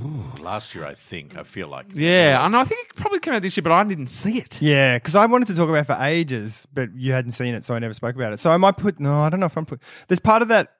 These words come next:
Speaker 3: I love that movie, but I hate that movie at the same time.
Speaker 1: Really?
Speaker 3: Yeah.
Speaker 2: Okay.
Speaker 3: If it's an alternate
Speaker 1: Oh,
Speaker 3: universe.
Speaker 1: two thousand seventeen, yeah.
Speaker 3: Okay. If it's an alternate universe version of the story,
Speaker 1: Yeah.
Speaker 3: then I love it. If that's canon
Speaker 1: It's
Speaker 3: and
Speaker 1: as
Speaker 3: what,
Speaker 1: canon.
Speaker 3: and it's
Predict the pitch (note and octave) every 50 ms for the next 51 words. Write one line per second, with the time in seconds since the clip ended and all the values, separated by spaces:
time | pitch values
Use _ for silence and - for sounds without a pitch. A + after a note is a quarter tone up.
0 | _ - - F#3+ G3+ F#3 F3+ F3+ E3 F3+ E3 D#3 D#3 D3 C#3+ D3 B2+ C#3 B2+ B2+
1 | B2+ B2 A#2 A2 B2 B2+ B2 - C3+ A#2+ G#2+ A2 G#2+ G2+ G#2 F2 A2 - A2+ A2
2 | G#2 A2+ G#2 G#2 G#2 G#2 - - G4+ A4 - - F4+ F4+ - B2+ B2 - A4 B3+
3 | - - - - G#3+ - - G3+ E3 F#3 G3+ G#3 - A3 G#3 G3 F3 D3 C#3 D#3+
4 | F#3+ G3 F#3 F#3 G3 A3+ C4+ B3+ G3 F3+ D#3+ D#3+ C#3+ - - D3 B2+ A#2+ - A2+
5 | E2 D2 D#2 E2 E2 - - C3+ B2 D3 E3+ - F3+ E3+ G#3+ - G#3 G3+ G3+ G#3
6 | G#3 - G#3 F3 C#3+ C3 C3+ C#3 C#3+ C3+ C#3+ D3+ F3+ C4+ - - - - _ -
7 | _ - - A#2+ A#2+ C3+ C#3 C#3+ D3 D3 D#3+ F3 G#3 G#3 - - C#3+ C#3 B2 B2+
8 | B2+ - - C3+ C3 C3+ C#3+ E3 A3+ A#3+ - A2 G2 F2+ - A#2 C3 B2+ B2+ B2
9 | A#2 A#2+ A#2+ A#2 A2 G#2 - _ _ _ _ _ - - C3+ B2 D#3 D3+ C#3+ C#3+
10 | - - - _ - B2+ - E3 D3+ C#3+ D3+ E3 D#3+ C3+ C3 C3+ C#3 C#3+ C#3 G2
11 | E2+ E2 E2 B2+ C3 C3+ C3+ -